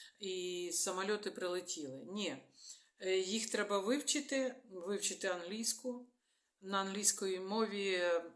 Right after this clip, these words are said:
всі ці, е, весь цей сленг ізучіть,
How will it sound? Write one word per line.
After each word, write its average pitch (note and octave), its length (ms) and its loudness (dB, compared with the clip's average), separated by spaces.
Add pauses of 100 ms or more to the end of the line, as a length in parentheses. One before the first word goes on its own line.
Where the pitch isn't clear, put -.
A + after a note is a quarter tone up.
(380)
всі - 280 6
ці, G3 300 4
е, F3 180 -2 (560)
весь G#3+ 420 4
цей F#3 160 4
сленг G#3 540 6
ізучіть, F#3 760 2